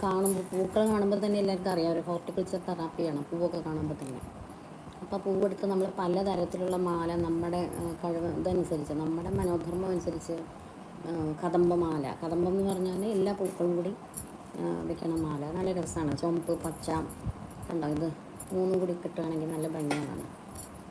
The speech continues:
അപ്പം അങ്ങനെ നമ്മുടെ ഇഷ്ടത്തിന് കെട്ടാം. ഉം, ഇപ്പം നമ്മളൊക്കെ ചെറുപ്പത്തിൽ, ഉം, സ്കൂൾ വിട്ട് വന്ന അന്നൊക്കെ, എൻ്റെ സ്കൂൾ ഡേയ്സിലൊക്കെ, ആ, ആദ്യം കോൺവെന്റിലായിരുന്നു,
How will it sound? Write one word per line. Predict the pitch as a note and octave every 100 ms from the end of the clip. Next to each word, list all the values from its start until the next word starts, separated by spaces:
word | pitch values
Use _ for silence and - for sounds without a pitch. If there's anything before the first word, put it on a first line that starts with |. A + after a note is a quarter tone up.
| - - - - - - - - -
അപ്പം | F3 G3
അങ്ങനെ | F#3 G3 G3
നമ്മുടെ | F3+ F3+ B3 B3+ G#3+ F#3+
ഇഷ്ടത്തിന് | F3+ - F#3+ F#3 F#3
കെട്ടാം. | E3+ D#3 E3 D#3+ - - - - - - - - - - - - - -
ഉം, | - G3 - -
ഇപ്പം | - G3+ G3+
നമ്മളൊക്കെ | F#3+ F#3 G3 G#3
ചെറുപ്പത്തിൽ, | G#3+ G3 G#3+ G3 G3+ G#3+ F#3+ G3+
ഉം, | G#3 G3+ G3+ G3 -
സ്കൂൾ | G#3+ G3+
വിട്ട് | G#3 G#3+
വന്ന | G3 G3 F#3+
അന്നൊക്കെ, | F#3+ - G3+ - - - - - - -
എൻ്റെ | F#3 G#3 G3
സ്കൂൾ | G#3 F#3+ F#3+
ഡേയ്സിലൊക്കെ, | G3+ G3 G#3 G3 G3+ G3 F3+ - E3+
ആ, | F3+ F3 F3 E3+
ആദ്യം | F3 G#3 A#3
കോൺവെന്റിലായിരുന്നു, | A3 A3 A3 A3+ F3+ E3+